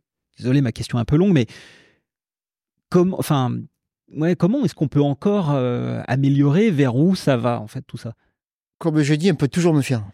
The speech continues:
Speaker 2: <laughs> Après, c'est, euh, c'est, euh, techniquement parlant, après, c'est sûr que c'est, euh,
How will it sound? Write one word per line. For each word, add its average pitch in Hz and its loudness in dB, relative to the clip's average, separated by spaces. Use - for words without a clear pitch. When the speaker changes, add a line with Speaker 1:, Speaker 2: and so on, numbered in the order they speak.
Speaker 2:
<laughs> - -10
Après, 180 0
c'est, 151 0
euh, 113 0
c'est, 135 0
euh, 131 2
techniquement 170 0
parlant, 147 2
après, 156 0
c'est 147 -4
sûr 175 -4
que 147 -2
c'est, 131 0
euh, 113 0